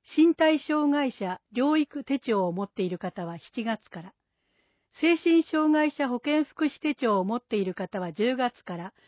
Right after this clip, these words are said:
同カードの交付申請ができます。申請方法など詳しくは、問い合わせ先へお問い合わせください。問い合わせ先、神奈川県障害福祉課。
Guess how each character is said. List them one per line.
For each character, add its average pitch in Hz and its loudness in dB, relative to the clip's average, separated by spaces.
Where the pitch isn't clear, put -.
同 311 4
カ 269 0
ー 247 0
ド 196 -4
の 185 -6
交 277 0
付 - -20
申 285 0
請 180 -4
が 170 -8
で 160 -10
き - -14
ま 156 -12
す。 - -20
申 320 6
請 320 2
方 311 2
法 214 -2
な 196 -2
ど 185 -8
詳 269 0
し - -18
く 196 -8
は、 180 -6
問 294 2
い 302 4
合 294 2
わ 285 0
せ 277 -6
先 226 -4
へ 202 -2
お 214 -6
問 254 2
い 240 2
合 220 2
わ 226 0
せ 196 -12
く - -12
だ 180 -6
さ 170 -12
い。 - -20
問 285 4
い 285 4
合 277 4
わ 262 0
せ 247 -4
先、 214 -6
神 247 2
奈 320 6
川 302 4
県 190 -2
障 302 0
害 285 2
福 - -8
祉 - -8
課。 185 -12